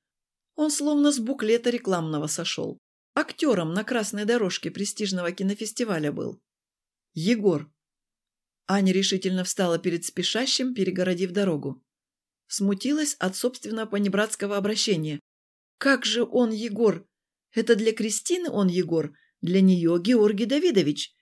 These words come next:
по имени-отчеству и непременно на «вы», поспешила исправиться. «Егор Дави-, Георгий Давидович,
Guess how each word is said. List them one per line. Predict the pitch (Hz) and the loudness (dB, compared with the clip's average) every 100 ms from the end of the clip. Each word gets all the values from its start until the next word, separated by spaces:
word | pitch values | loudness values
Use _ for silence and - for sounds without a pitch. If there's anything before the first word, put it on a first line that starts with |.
| _ - | _ -4
по | 180 | 0
имени-отчеству | 190 190 185 180 233 202 - 330 | 4 4 2 0 0 -2 -6 -6
и | - 202 | -2 0
непременно | 185 175 170 175 208 | 0 -2 -4 -2 0
на | 262 320 | 2 2
«вы», | 208 147 - _ _ | 2 0 -4 _ _
поспешила | 190 190 190 - 233 233 | -6 -4 -2 -2 0 -2
исправиться. | 233 185 170 156 - 151 147 _ _ | -2 -4 -4 -4 -8 -8 -10 _ _
«Егор | 202 190 262 254 349 294 | -4 0 0 4 4 6
Дави-, | 208 233 202 226 - _ _ _ _ _ _ | 8 8 6 -4 -6 _ _ _ _ _ _
Георгий | 190 208 349 320 202 | -2 4 4 4 4
Давидович, | 202 190 185 165 170 - | 6 6 4 2 0 -4